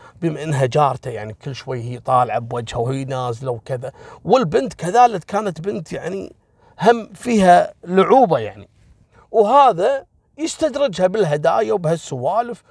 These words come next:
ويضبط معاها إنه يعني علاقة حب، ويواعدها في الزواج ومن هالكلام.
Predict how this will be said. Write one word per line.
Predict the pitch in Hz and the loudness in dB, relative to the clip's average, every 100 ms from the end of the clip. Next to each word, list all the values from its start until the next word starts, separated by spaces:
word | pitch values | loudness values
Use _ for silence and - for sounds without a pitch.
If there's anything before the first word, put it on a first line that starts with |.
| _ - - _ | _ -20 -20 _
ويضبط | - 170 175 220 185 180 185 | -8 0 4 4 2 -4 -2
معاها | 170 143 196 190 | 0 0 0 0
إنه | 180 185 180 226 - _ _ _ 185 | -2 0 0 0 -6 _ _ _ -2
يعني | 175 170 160 | 0 0 -2
علاقة | 170 170 151 139 - | 0 0 -2 -8 -12
حب، | - 214 269 226 | -2 -2 -2 -4
ويواعدها | 180 160 165 151 156 139 | -4 4 6 6 4 -2
في | 135 147 | -6 -10
الزواج | 131 135 131 254 302 - - | -8 -6 -4 -2 -4 -6 -10
ومن | 403 359 311 | -12 -8 -2
هالكلام. | 156 147 - 170 - | -2 -2 -6 -8 -8